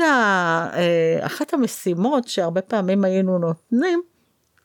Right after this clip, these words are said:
זה לתת, אה, לאנשים ב-, בקבוצת ה-, בסדנה לאסרטיביות,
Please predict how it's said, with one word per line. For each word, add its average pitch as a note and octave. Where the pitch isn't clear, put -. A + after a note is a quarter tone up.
זה F3
לתת, G3
אה, F3
לאנשים E3
ב-, E3
בקבוצת D3+
ה-, D3+
בסדנה E3
לאסרטיביות, A3